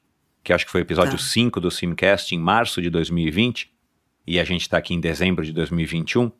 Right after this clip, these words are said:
Speaker 1: É, você ainda tava querendo se classificar, quer dizer, você tava, era um feriado de carnaval que eu, que eu vi que a Bia falou aí com você, e você ainda ia se
Speaker 2: Ah, foi.
Speaker 1: classificar pra Tóquio.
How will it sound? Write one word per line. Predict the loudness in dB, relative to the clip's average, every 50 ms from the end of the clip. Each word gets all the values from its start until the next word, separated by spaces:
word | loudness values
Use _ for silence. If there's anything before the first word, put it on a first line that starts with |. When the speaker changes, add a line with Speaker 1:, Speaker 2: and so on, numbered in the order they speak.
| _ _ _ _ _ _
Speaker 1:
É, | -2 0 2 2 2
você | 2 0 2 2 4
ainda | 4 4 4 4
tava | 4 4 4 2
querendo | 2 2 2 2 2 0 0
se | -2 -4 -2
classificar, | 0 0 -2 -2 -4 -4
quer | -4 -2
dizer, | -2 -4 -6 -6
você | -6 -2
tava, | 2 2 4 4 4 2
era | 2 2 0 0
um | 0 0
feriado | 2 2 4 4 2 2
de | 0 0
carnaval | 2 2 2 2 2 4 4 2 2
que | 2 0 0
eu, | 0 0 -2 -4 -6
que | -4 -4
eu | -2
vi | -2 -2
que | -2 -2
a | -2 -2
Bia | -2 -2 -2 -2
falou | -2 -4 -4 -4 -2 -2
aí | -4 -4
com | -6 -6 -8
você, | -6 -6 -6 -6 -2 0 0 0 -2 -4 _ _ _ _ _ _ -6
e | -4 -2
você | -2 -2 0 0 2
ainda | 2 4 4 4
ia | 4 4
se | 2
Speaker 2:
Ah, | 0
foi. | 2 2
Speaker 1:
classificar | 2 2 2 0 -2 2 2 2 4
pra | 4 2 2 2
Tóquio. | 2 2 2 2 0 -4 -16